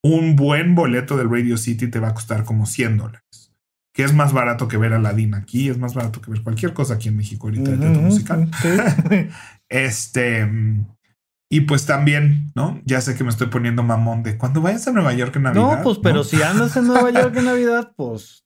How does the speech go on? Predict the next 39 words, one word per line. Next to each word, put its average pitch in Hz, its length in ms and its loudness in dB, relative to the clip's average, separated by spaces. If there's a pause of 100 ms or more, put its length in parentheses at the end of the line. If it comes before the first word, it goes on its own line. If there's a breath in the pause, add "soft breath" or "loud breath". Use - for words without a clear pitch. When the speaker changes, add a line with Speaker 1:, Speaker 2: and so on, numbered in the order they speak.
(120)
Speaker 2:
dale 120 340 -4
por 104 220 -6
ahí. 196 360 0 (800)
Speaker 1:
Y 131 140 2
si 151 160 0
no, 175 340 2
haz 139 220 0
como 170 260 2
yo, 190 320 2
que 123 140 -2
veo 123 400 0
el 113 140 0
video 123 360 0
todos - 240 0
los 208 220 4
años. - 400 0
<laughs> - 1400 -4
Speaker 2:
Haga 226 320 0
usted 151 300 2
Speaker 1:
En 139 140 4
Speaker 2:
como 147 180 2
Speaker 1:
YouTube 160 160 4
Speaker 2:
Pepe 170 160 0
Speaker 1:
o 139 80 4
en 127 40 2
mi 110 100 2
Speaker 2:
Valdez. 110 180 2
Speaker 1:
D 110 80 2
V - 20 0
D. 104 160 -4 (140)
Speaker 2:
Oye, 185 520 0 (160)
yo, 185 200 2
yo 202 200 2
cierro 214 480 0
con 131 540 -4
tres 165 180 0
recomendaciones. 147 1300 -4
La 123 240 -8
primera, 139 760 -4